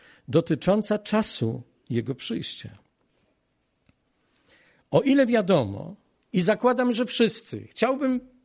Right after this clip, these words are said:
wierzyć, że tak jest, że nikt nie powątpiewa, a więc o ile wiadomo nam wszystkim, że Pan Jezus powróci, o tyle zupełnie nie wiemy, kiedy dokładnie będzie to miało miejsce. I dla wielu ludzi jest to problem.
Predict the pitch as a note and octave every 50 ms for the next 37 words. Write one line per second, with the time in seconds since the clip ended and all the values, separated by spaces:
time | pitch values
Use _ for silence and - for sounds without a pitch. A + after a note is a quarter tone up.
0 | _ - D3 F3+ C#4+ D#4+ D#4+ - C4+ G#3+ G3 B3 B3 A#3+ A#3+ G#3+ F#3+ G#3+ D3+ B2
1 | G2 - - - _ - _ _ _ _ _ _ _ - C#3+ A#2+ G#3 G3+ A#3 C#4+
2 | C4 - C#4 C#4 C#4 - C#4 A#3 C#4+ B3+ - - - A3 G3 E3+ C3 A2 G2+ -
3 | - _ _ _ _ _ _ _ _ _ _ - - - - F3 A#3 A#3 A3 -
4 | - - A3 B3 D#4 B3+ C4 B3 B3 B3+ G#3+ A#3+ A3+ A3 F#3 G3 D#3+ C#3 A#2+ A2+
5 | A#2 C3 E3+ G3+ A3 - - - G3+ E3 - - - E3 D#3 C3+ - B2 - F3+
6 | F3+ F#3 E3 F#3 F3 - - E3+ D3+ D#3 D3+ C#3+ - - - F3+ G#3 C4 D#4+ D#4
7 | _ _ _ _ _ _ _ _ _ _ _ _ _ _ _ - C#3 C#3+ - G3
8 | G#3 A3+ G3 D#3 G3 - - F#3+ F#3+ F#3+ F3+ E3+ D#3 D#3 C#3+ C3+ D#3 E3+ F3+ F3
9 | F3 E3+ E3+ F3+ F3 - _ _ _ _ _ - - - G3+ G3+ A3+ G#3+ G#3 A3
10 | A3 - G#3+ G#3 G#3 F3+ F#3+ F3+ D#3 E3+ D#3 D#3 D#3+ - E3+ D#3+ D3+ D3+ D3+ D3+
11 | D#3 D3+ C#3 C3+ A#2 - - - A#2 G#2 B2 C3+ C3 E3 G3+ G#3 G#3+ G3+ F#3+ F#3+
12 | F3+ G#3 G3 - - G#3 G#3 G#3+ A3 G3+ F3 D3+ A2 G#2 F#2+